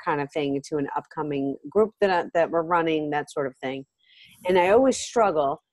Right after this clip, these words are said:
do I post it on my business page or do I post it on my personal? Because my business page, I, I, you know, I don't,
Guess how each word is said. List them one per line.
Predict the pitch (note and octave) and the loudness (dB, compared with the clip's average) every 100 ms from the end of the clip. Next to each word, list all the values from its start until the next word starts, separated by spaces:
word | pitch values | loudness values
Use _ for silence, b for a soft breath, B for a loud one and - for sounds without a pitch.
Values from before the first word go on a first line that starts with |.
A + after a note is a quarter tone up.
| - | -6
do | D#3+ F3+ | 2 4
I | F3 | 4
post | - A3+ A#3 - | 2 4 4 4
it | B3 A3+ | 2 2
on | G3+ G3 | 2 2
my | F#3 E3+ D#3 | 2 2 2
business | A3 A#3+ A3 G3 - | 2 2 2 -2 -4
page | F3 D#3 D3 C#3+ D#3 - - _ _ _ _ _ _ _ - - - - - - - - | 0 0 0 -2 -6 -16 -20 _ _ _ _ _ _ _ -20 -20 -20 -20 -20 -20 -20 0
or | G3 | 4
do | F#3+ | 6
I | F#3 | 4
post | G3 F3+ - | 2 0 2
it | F3 | 2
on | E3 | 2
my | E3 | 0
personal? | D#3+ G3+ F3 - - | 0 -2 -2 -8 -12
Because | D#3 D#3+ F3 | -8 -6 -2
my | F3 | 2
business | F3+ B3+ A#3 A#3 | 4 4 2 -2
page, | - G3 E3+ - | -2 0 0 -4
I, | E3 D#3+ - | -2 -2 -2
I, | E3+ E3 D#3 - | 0 0 0 -4
you | F3+ F3 | -4 0
know, | E3 D3 - | 2 0 -2
I | E3 | -4
don't, | D3+ F#3 F#3 E3 | 2 2 2 -2